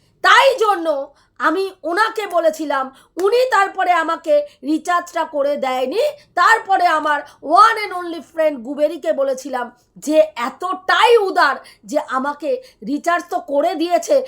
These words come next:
আজ অবধি সেই টাকাটা সে নেয়নি। মানে টাকাটা নেয়নি বলে সে উদার? তুই চেয়েছিস যখন চাইবি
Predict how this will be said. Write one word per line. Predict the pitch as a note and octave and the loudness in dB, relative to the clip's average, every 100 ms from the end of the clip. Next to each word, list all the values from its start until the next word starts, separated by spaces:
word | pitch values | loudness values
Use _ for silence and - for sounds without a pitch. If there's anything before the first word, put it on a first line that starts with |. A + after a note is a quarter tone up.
| - - | -6 -2
আজ | A#3+ C#4 | 0 2
অবধি | D#4+ D#4+ D#4 | 0 0 -2
সেই | - C#4+ C4+ | -2 -4 -2
টাকাটা | C4 A3 C4 C#4 | -4 -4 -8 -8
সে | - B3+ | -6 -6
নেয়নি। | A3+ G#3 F#3+ F#3+ F3+ _ _ _ _ _ _ _ _ _ _ _ _ _ _ _ _ _ _ _ _ _ _ _ _ _ _ _ C4 | -4 -6 -8 -12 -20 _ _ _ _ _ _ _ _ _ _ _ _ _ _ _ _ _ _ _ _ _ _ _ _ _ _ _ -4
মানে | D#4 | -2
টাকাটা | F4 C#4+ C4+ D#4 F4+ | 0 -2 -2 0 0
নেয়নি | E4+ D#4+ E4+ F#4 | 0 -2 -2 -4
বলে | F#4+ F#4+ | -4 -4
সে | F#4+ | -4
উদার? | E4+ D4+ B3+ F#3 - _ _ _ _ _ _ _ _ _ _ - - _ _ - | -4 2 2 0 -8 _ _ _ _ _ _ _ _ _ _ -20 -20 _ _ -8
তুই | F4+ | -6
চেয়েছিস | F4+ D#4+ D#4+ E4 A#4+ E5 - - G#3+ | -2 -2 -2 0 0 0 -8 -12 -4
যখন | B3 C#4+ E4+ | -4 -2 -4
চাইবি | E4 C4+ C#4 E4+ | 0 2 2 0